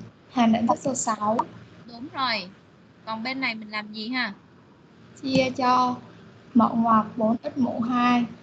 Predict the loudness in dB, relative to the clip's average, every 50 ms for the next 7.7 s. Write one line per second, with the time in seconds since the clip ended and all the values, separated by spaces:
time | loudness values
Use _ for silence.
0 | -20 -20 -20 -20 -20 -20 -20 -20 -20 -20 -20 -20 -20 -20 -20 -20 -20 -20 -20 -20
1 | -20 -20 -20 -20 -20 -20 -20 -20 -20 -20 -20 -20 -20 -18 -18 -18 -18 -18 -18 -18
2 | -18 -20 -20 -20 -20 -20 -20 -20 -20 -20 -20 -20 -20 -10 -4 -4 0 0 2 0
3 | 0 0 -2 0 2 4 4 4 4 2 0 0 -2 -2 -4 -6 -10 -16 -20 -20
4 | -20 -20 -20 -4 0 2 4 4 4 2 0 -2 0 0 0 -2 -4 0 2 2
5 | 2 4 4 4 4 6 4 2 0 -2 -8 -16 -20 -20 -20 -20 -20 -20 -20 -20
6 | -20 -10 -4 0 2 4 4 4 4 4 2 2 0 -4 -8 -12 -14 -14 -12 -6
7 | -4 -4 -4 -4 -4 -8 -8 -10 -8 -6 -6 -6 -6 -6